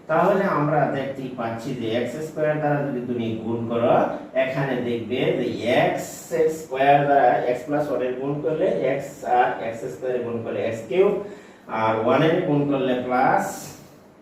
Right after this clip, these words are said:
এক্স স্কয়ার। কিন্তু এখানে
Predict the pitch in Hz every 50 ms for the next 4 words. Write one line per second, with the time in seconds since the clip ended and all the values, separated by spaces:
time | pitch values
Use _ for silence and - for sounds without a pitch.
0 | - - - - - - - - - - - - - - - 147 160 160 151 -
1 | - - 123 110 98 90 90 - - - - - - - - - - 185 180 180
2 | 190 - 220 - - 156 156 156 156 - 247 262 269